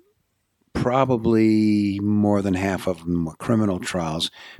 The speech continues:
when I was either a public defender or an assistant D A at different points in my career. Uh,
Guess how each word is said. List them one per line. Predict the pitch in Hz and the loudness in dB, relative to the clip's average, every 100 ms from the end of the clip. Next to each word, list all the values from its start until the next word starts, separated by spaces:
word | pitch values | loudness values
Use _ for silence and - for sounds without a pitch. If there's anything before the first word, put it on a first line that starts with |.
| - | -2
when | 95 | 0
I | 92 | 2
was | 90 | 2
either | 104 92 | 2 2
a | 85 | -2
public | - 101 95 | -2 -4 -4
defender | - - 92 87 82 69 | -6 -6 -4 -4 -4 -6
or | 76 78 | -8 -8
an | |
assistant | 71 - 90 - 80 | -4 -2 -2 -4 -6
D | - 87 85 | -4 -2 -2
A | 85 78 - - - - - | -2 -6 -10 -16 -16 -20 -12
at | 87 | -8
different | 85 - 82 | -6 -6 -6
points | - 90 - | -6 -4 -6
in | 80 | -6
my | 80 76 | -6 -8
career. | - 85 82 80 73 _ _ _ _ _ - | -6 -4 -4 -6 -10 _ _ _ _ _ -10
Uh, | 90 82 | -8 -6